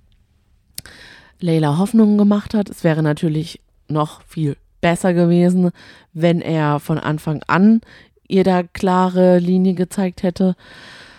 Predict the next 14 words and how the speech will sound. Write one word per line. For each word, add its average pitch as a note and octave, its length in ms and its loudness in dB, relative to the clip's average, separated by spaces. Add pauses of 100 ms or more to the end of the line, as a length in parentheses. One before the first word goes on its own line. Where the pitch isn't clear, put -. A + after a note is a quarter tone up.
(600)
Aber G3 180 0
jetzt F#3 240 0
ist E3+ 120 -4
es D3 160 -8
halt D#3+ 120 -8
mal C#3+ 200 -6
so. B2+ 180 -6
Man D3+ 200 0
kennt's E3+ 240 -2
ja E3+ 80 0
selber, D#3+ 300 -2
dass D#3 180 -4
man D#3 120 0
vielleicht D#3 720 -6